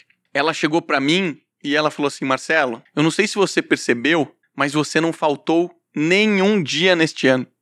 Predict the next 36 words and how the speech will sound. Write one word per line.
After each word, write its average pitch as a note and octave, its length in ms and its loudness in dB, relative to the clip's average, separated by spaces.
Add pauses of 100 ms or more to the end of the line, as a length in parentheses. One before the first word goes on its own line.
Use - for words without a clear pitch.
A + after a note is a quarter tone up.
Enquanto G3+ 340 -2
todos D4 340 0
os B3 140 -4
melhores F3 400 0
atletas D#3+ 480 0
faltavam, A#3+ 460 0
"Ah, C#4+ 180 2
eu A#3 60 0 (120)
tenho, A3+ 380 0 (400)
é, F#3 180 0
médico, F3+ 640 0
tenho G3+ 340 0
não G#3+ 100 -6
sei G#3 120 -2
o G3+ 40 -2
que G#3+ 100 -4
lá, G3+ 100 4
tô G3 140 -4
com F#3 80 -18
dor G3+ 120 2
de F#3 80 -10
barriga, G3 480 0
tô G#3 220 0
doente." F#3+ 500 0 (320)
Eu C#3+ 120 0
não E3+ 160 0
faltei D#3 520 -2 (160)
nenhum D#3+ 380 0
dia. A2+ 300 -6 (200)
Todos E3+ 360 2
os F3 140 -6
dias, B2+ 420 -4
de C3 140 -6
segunda C3+ 420 -4
a - 20 -2
sábado, C3 500 -2